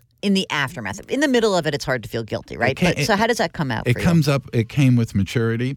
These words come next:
Speaker 2: and I truly believe, yes. Your parents instill certain things in you, if you're lucky,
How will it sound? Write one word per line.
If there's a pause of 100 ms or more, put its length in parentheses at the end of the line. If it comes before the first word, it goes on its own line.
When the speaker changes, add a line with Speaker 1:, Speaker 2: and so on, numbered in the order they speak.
(140)
Speaker 2:
and
I
truly
believe,
yes. (460)
Your
parents
instill
certain
things
in
you,
if
you're
lucky,